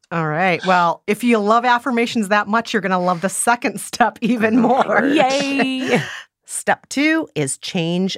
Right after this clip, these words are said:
Speaker 1: the narrative. Your current dating narrative, Ari, kind of sucks. You tell yourself you don't know how to date and you're going to die alone.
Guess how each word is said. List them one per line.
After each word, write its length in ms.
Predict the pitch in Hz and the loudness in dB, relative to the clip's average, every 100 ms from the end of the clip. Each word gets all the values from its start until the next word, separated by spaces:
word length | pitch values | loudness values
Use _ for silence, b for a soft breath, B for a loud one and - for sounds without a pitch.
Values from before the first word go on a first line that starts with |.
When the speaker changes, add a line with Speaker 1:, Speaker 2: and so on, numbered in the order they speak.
| - | -8
Speaker 1:
the 160 | 160 165 | -4 -2
narrative. 580 | 139 143 131 - 143 - b b | 0 2 0 -2 -8 -12 b b
Your 140 | 175 | 0
current 320 | - 269 302 | 2 2 2
dating 300 | 233 220 226 | 2 0 2
narrative, 360 | 190 165 160 160 - | 2 2 2 0 0
Ari, 340 | 147 151 151 - _ | 0 0 -2 -6 _
kind 580 | - - 214 214 214 214 | -20 -14 -8 -4 -2 -2
of 140 | 202 - | -2 -4
sucks. 640 | - - - - - - B B B | -6 -2 -4 -4 -8 -10 B B B
You 80 | 190 | 0
tell 160 | 226 | 4
yourself 380 | 226 220 220 208 | 4 2 0 0
you 80 | 190 | -2
don't 160 | 165 - | -4 -4
know 80 | 147 | -2
how 120 | 143 | -2
to 100 | 131 | -4
date 680 | 147 - 233 226 220 226 220 | -8 -2 2 2 4 2 0
and 120 | 151 | -4
you're 80 | 127 | -4
going 240 | 147 131 | -4 -2
to 60 | 123 | -2
die 220 | 131 120 | 0 2
alone. 540 | 110 147 208 202 202 | 0 0 0 2 0